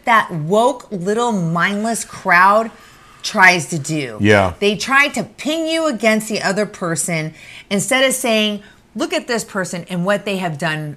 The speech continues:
Speaker 1: for me."
Speaker 2: It's
Speaker 1: You
Speaker 2: not
Speaker 1: know, you know what a weak person is? Tamra Judge.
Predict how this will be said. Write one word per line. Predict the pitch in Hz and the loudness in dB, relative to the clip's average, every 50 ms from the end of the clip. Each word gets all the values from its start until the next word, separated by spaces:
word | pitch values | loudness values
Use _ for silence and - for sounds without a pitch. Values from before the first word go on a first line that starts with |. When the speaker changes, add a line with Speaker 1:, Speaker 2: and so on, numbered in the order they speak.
| - _ | -16 _
Speaker 1:
for | - - - - 165 151 | -20 -14 -10 -8 -6 -6
me." | 151 147 147 147 139 127 117 - | -6 -6 -6 -6 -8 -6 0 0
Speaker 2:
It's | 135 127 - - | 0 0 0 0
Speaker 1:
You | 175 180 | 0 4
Speaker 2:
not | 330 | 4
Speaker 1:
know, | 370 311 | 4 4
you | 254 277 339 | 4 2 2
know | 415 453 | 2 2
what | 440 370 | 2 2
a | 302 226 | 2 0
weak | 180 214 254 254 - - | 0 -2 -2 -4 -6 -6
person | - 302 311 311 - 339 | -6 -4 -4 -4 -4 -6
is? | 349 370 381 403 392 - - - _ _ _ _ _ _ _ _ _ _ _ | -6 -6 -6 -6 -8 -10 -14 -16 _ _ _ _ _ _ _ _ _ _ _
Tamra | - - 240 254 247 247 240 220 | -6 -2 0 0 2 2 2 2
Judge. | 165 202 196 175 151 131 120 123 - - - | 2 2 2 2 0 0 -4 -10 -12 -14 -14